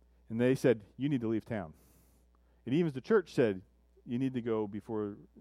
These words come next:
they do something bad to you." So Paul and Silas left, and they went down the road to the town of Berea. And in Berea,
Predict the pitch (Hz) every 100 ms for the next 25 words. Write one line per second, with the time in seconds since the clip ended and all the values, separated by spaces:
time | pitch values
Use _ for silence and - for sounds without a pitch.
0 | 165 117 107 104 110 101 95 92 87 85
1 | 78 _ _ - 113 131 139 147 135 123
2 | 117 127 123 90 _ _ _ 98 104 147
3 | 143 160 127 117 117 127 120 101 110 117
4 | 117 123 131 - 110 117 117 113 90 73
5 | _ _ _ _ _ _ _ _ _ _
6 | _ _ _ _ _ _ _ _ - 113
7 | 127 131 131 160 226 139 123